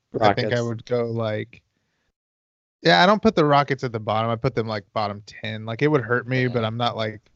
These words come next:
Speaker 1: that mad about it 'cause I would feel good for Russ. But just, like,
Speaker 2: Who's
Speaker 1: pure,
Speaker 2: worse than
Speaker 1: I'm
Speaker 2: that?
Speaker 1: against it. The seventy-sixers would make me sad 'cause
Speaker 2: Why?
Speaker 1: just, just our history with them. Just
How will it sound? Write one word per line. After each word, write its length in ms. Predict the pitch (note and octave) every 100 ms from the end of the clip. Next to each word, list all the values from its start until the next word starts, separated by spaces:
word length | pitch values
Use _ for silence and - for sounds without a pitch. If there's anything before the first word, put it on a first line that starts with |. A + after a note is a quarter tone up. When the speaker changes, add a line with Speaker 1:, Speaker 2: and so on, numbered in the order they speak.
| -
Speaker 1:
that 180 | A#2+ G2+
mad 220 | G#2 G#2+
about 240 | A#2 B2+ C3
it 60 |
'cause 160 | B2+ B2
I 80 | A#2
would 140 | A2
feel 140 | - B2
good 200 | A#2 A2+
for 160 | A2+
Russ. 540 | A2 A2+ B2+ - - - -
But 320 | B2+ A2+ A2 _ _ _
just, 180 | C3+ C#3+
like, 140 | C#3
Speaker 2:
Who's 120 | F3
Speaker 1:
pure, 220 | C#3 C3 C3+
Speaker 2:
worse 100 | C3
than 80 | B2+
Speaker 1:
I'm 100 | B2
Speaker 2:
that? 120 | A#2
Speaker 1:
against 380 | A2+ B2+ C#3 -
it. 180 | D3+ D3 _ _ _ _ _ _ _ _ _
The 100 | -
seventy-sixers 1000 | B2 C3 C3 C3 C3 B2 - B2+ A#2+ - - _ _ _
would 120 | - A#2
make 140 | A#2
me 100 | A#2+
sad 500 | A2+ A#2 A2 A2 A2 _ _ _
'cause 200 | A#2 G2+
Speaker 2:
Why? 80 | G#3
Speaker 1:
just, 300 | F4+ F#2+ - _ _ _ _ _ -
just 180 | B2 C3+
our 140 | B2
history 460 | A#2+ A#2+ - C3+ B2
with 160 | B2 B2
them. 280 | B2 B2
Just 260 | A#2 G#2+ -